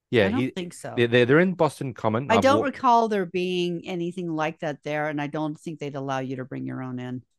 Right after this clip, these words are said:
Speaker 1: Yeah, 'cause this is a port-, this is a portable barbecue that you'd actually have to bring in yourself to Boston
Speaker 2: Yeah.
Speaker 1: Common. And I've been to Boston Common, I've never seen it anyway. Um, but we do see that he's having a bit of cookout with Lindsay, and he's trying to explain to Lindsay that, you know, "I'm,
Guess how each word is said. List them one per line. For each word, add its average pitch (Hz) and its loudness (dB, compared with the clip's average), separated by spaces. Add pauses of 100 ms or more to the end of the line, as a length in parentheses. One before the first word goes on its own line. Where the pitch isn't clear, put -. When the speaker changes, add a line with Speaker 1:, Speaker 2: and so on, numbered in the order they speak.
Speaker 1:
Yeah, 113 8
'cause 110 -2
this 127 0
is 120 2
a - 4
port-, 120 6
this 147 0
is 151 0
a 165 6
portable 131 4
barbecue 104 4
that 90 -4
you'd 95 -2
actually 92 0
have 90 -2
to 92 -16
bring 92 2
in 85 -4
yourself 87 -6
to - -20
Boston 95 -4
Speaker 2:
Yeah. 117 -8
Speaker 1:
Common. 98 0 (260)
And 110 2
I've 101 6
been 123 6
to 117 0
Boston 104 -2
Common, 101 -2
I've 98 2
never 95 0
seen 95 -2
it 87 -8
anyway. 90 2 (380)
Um, 107 6
but 110 2
we 107 2
do 139 2
see 120 0
that 101 2
he's 113 -4
having 104 0
a 98 0
bit 101 0
of 90 -4
cookout 123 0
with 98 -4
Lindsay, 104 -2
and 101 -6
he's 98 -6
trying 147 -4
to 156 -2
explain 123 -2
to 107 -2
Lindsay 101 -2
that, 98 -6 (440)
you 113 2
know, 110 6
"I'm, 123 4